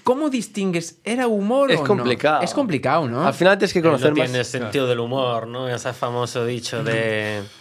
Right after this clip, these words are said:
Speaker 1: Claro, entonces, eh,
Speaker 2: Sí.
Speaker 1: ¿hay límite, límites o depende?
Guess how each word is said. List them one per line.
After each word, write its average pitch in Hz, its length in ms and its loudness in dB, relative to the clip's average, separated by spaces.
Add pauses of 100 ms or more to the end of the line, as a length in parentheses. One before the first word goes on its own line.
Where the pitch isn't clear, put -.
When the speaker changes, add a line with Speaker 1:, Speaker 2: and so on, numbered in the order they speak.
Speaker 1:
Claro, 170 380 0
entonces, 190 680 -4
eh, 165 600 -2
Speaker 2:
Sí. - 80 -20 (120)
Speaker 1:
¿hay 214 360 -2
límite, 220 680 0
límites 214 880 -4
o 151 520 2 (380)
depende? 110 920 -8